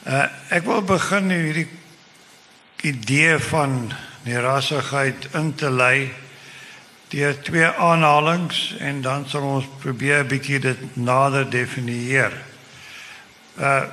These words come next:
mense wat aan julle bekend is, soos Slabbert en, uh, van Sail Slabbert en Mandela, het hulle baie pertinent daaroor uitgelaat. En van Sail Slabbert het ge-,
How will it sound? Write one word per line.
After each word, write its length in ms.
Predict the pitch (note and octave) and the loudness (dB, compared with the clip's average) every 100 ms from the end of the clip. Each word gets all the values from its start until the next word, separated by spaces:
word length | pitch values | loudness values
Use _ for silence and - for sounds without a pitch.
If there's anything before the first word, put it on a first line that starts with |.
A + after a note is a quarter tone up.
| - - - | -12 -20 -10
mense 460 | C3 B2+ D#3+ D3 E3 | -4 0 0 0 0
wat 240 | D3+ D3 D3 | 2 2 2
aan 80 | |
julle 240 | C3+ C3+ C#3+ | 2 4 2
bekend 540 | C3+ C3 D#3+ D#3 D3+ D#3 | 0 -2 0 -2 -2 -2
is, 240 | D3 B2+ | -2 -4
soos 260 | B2+ A2 - | -6 -6 -4
Slabbert 720 | D3 D3 D3+ D3+ C#3 - - | -2 0 2 2 0 -8 -10
en, 460 | - C3+ C3 A#2+ - | -2 0 0 -2 -6
uh, 80 | A2+ | -6
van 160 | G#2 A2+ | -6 -4
Sail 240 | C#3 C#3 C3 | 0 0 0
Slabbert 600 | - D3 C#3 C#3 C3+ - | 0 0 2 0 -2 -4
en 140 | A#2+ | -6
Mandela, 680 | A#2+ B2 A#2 C3 C#3 C3+ B2+ C3+ - - - | -4 -4 0 2 4 4 2 -6 -16 -16 -10
het 140 | B2+ | -4
hulle 120 | D#3+ | -2
baie 300 | D3+ E3 G3 | 2 2 2
pertinent 880 | - F3 D#3+ C3+ D#3+ C#3+ C3 C#3+ C#3+ | 0 2 2 0 0 2 2 2 2
daaroor 560 | C3 B2+ B2+ - C3 C3 | 4 6 4 2 -2 -2
uitgelaat. 800 | - E3 - - D3 A#2+ G2 - - - - - - - - - | -2 -2 -4 -4 0 0 -2 -10 -20 -20 -20 -20 -20 -20 -20 -8
En 600 | - C#3 C#3+ C#3+ C3+ - - - C#3+ - | -2 2 2 0 -2 -6 -12 -14 -14 -6
van 140 | D3 C3+ | -2 0
Sail 300 | E3+ F#3+ D#3 | 2 2 2
Slabbert 640 | F3 F3 E3+ E3 - - F3 | 0 2 4 2 0 -8 -8
het 300 | B2 - - | -8 -8 -8
ge-, 380 | C#3 C3 B2+ | -2 -2 -2